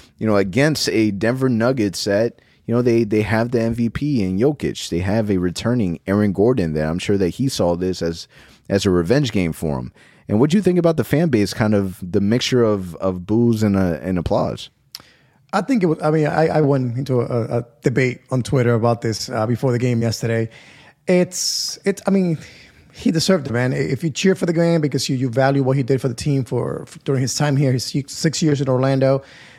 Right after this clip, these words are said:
Speaker 2: I respect you. You know, I cheered for him. I'll be honest. I stood up. I cheered for the guy. Like, I, in my opinion, he, he gave us some good years. But if you choose to boo him, I also respect you too, because at the end of the day, Aaron Gordon went vocal. He went to the media.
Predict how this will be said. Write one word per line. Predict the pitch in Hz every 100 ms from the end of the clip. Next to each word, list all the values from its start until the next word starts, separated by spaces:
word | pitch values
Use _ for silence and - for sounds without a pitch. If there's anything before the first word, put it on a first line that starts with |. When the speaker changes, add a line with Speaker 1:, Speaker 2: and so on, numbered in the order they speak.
| _ - _
Speaker 2:
I | -
respect | 175 170 - 135 120
you. | 196 220 -
You |
know, | 135 143
I | 139 175
cheered | 208 180 147
for | 127
him. | 131 143
I'll | 139
be | 139
honest. | 120 151 151
I |
stood | 120 151
up. | 127 135
I | 127
cheered | - 143
for | 135
the | 131
guy. | 127 143
Like, | 147 139 -
I, | -
in | 156
my | 147
opinion, | 143 156 143
he, | 139 143 -
he | -
gave | 175 196 190
us | - - -
some | - 190
good | 190
years. | 202 185 104 - - - - _ _ _ _ _ _
But | -
if | 92
you | 196
choose | - 165
to | 147
boo | 117 202
him, | 165 165 175 -
I | 151
also | 156 156 160 156
respect | 147 160 - 170 196
you |
too, | 185 262 175
because | 127 131 131
at |
the | 131
end | 156
of | 139
the |
day, | 120 151 143 135 -
Aaron | 143 143
Gordon | 135 135 135 117
went | 120 139
vocal. | 143 117 156 208 -
He | - 117
went | 117 113
to |
the | 143
media. | 147 135 135 170